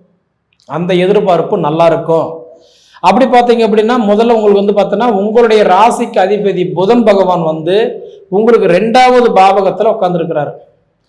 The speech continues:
அப்ப யார் வீட்டுல? கடக ராசியில தன்னுடைய தாய் வீட்டுல போய் உட்கார்ந்துருக்கிறாரு. தன்னோட தாய் வீடு தான் சந்திரன், கடக ராசிக்கு அதிபதி சந்திரன். அந்த சந்திரன் வந்து புதன் பகவானுக்கு அம்மா, தாய் வீட்டுல போய் உட்கார்ந்துருக்கிறாரு. மூணாம் தேதியே வக்கரம் அடைஞ்சிடுறாரு.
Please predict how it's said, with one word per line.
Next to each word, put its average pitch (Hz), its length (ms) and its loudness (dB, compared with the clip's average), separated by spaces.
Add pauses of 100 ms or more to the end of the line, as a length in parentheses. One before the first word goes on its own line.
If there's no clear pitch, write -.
(340)
அப்ப 170 340 0
யார் 220 240 4
வீட்டுல? 208 240 2 (160)
கடக 214 340 2
ராசியில 196 340 0 (140)
தன்னுடைய 202 380 0 (180)
தாய் 214 380 4
வீட்டுல 240 260 -2 (100)
போய் 196 160 0 (120)
உட்கார்ந்துருக்கிறாரு. 165 600 -4 (760)
தன்னோட 226 240 2 (160)
தாய் 233 240 4
வீடு 196 220 2
தான் 240 180 -2
சந்திரன், 185 360 0 (140)
கடக 208 300 2
ராசிக்கு 190 340 -2
அதிபதி 180 320 -4 (120)
சந்திரன். 196 400 -2 (500)
அந்த 190 180 -6 (100)
சந்திரன் 214 400 0
வந்து 240 140 -4 (100)
புதன் 220 300 -2
பகவானுக்கு 196 500 -2 (120)
அம்மா, 180 260 -2 (920)
தாய் 240 240 4
வீட்டுல 233 260 0
போய் 214 140 2
உட்கார்ந்துருக்கிறாரு. 202 600 2 (140)
மூணாம் 254 320 2
தேதியே 247 300 2
வக்கரம் 185 360 2
அடைஞ்சிடுறாரு. 165 460 -2